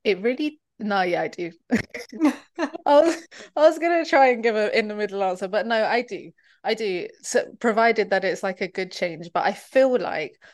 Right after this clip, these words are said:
Speaker 1: I'm the type of person that when change happens, I can see the good in it.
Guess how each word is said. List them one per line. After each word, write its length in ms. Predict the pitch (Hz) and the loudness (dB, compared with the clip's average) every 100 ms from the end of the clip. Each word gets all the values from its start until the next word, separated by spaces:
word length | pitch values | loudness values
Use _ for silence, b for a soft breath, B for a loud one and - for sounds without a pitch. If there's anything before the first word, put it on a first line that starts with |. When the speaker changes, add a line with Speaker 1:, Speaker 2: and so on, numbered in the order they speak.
| B | B
Speaker 1:
I'm 120 | 190 | -6
the 100 | 208 | -4
type 240 | 208 233 208 | -4 -4 -4
of 80 | - | -2
person 340 | 208 196 180 | -4 -4 -6
that 160 | 175 - | -8 -6
when 220 | 180 185 | -6 -6
change 400 | - 190 185 180 | -6 -6 -6 -8
happens, 360 | 196 - 170 | -10 -8 -6
I 80 | 170 | -4
can 200 | 165 170 | -6 -8
see 240 | 160 175 165 | -14 -12 -10
the 120 | 170 | -10
good 220 | 170 165 | -6 -6
in 140 | 160 | -6
it. 180 | - - | -8 -14